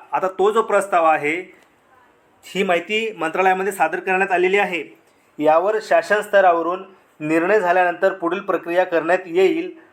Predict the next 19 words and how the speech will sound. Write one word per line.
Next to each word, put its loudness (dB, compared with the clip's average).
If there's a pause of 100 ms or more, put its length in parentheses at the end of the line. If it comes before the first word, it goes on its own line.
(260)
असे 0
प-, -4
प्रसिद्धी -4
पत्रकामध्ये -2
नमूद -4
करण्यात 0
आले 0
होते. -4 (380)
बघा, 0 (120)
यापूर्वी -4
जे -2 (180)
न्यूज -2
बुलेटिन -2
प्रसिद्ध -4
करण्यात 0
आलेलं 0
होतं, -6 (320)
त्यामध्ये, -2
त्यामध्ये -4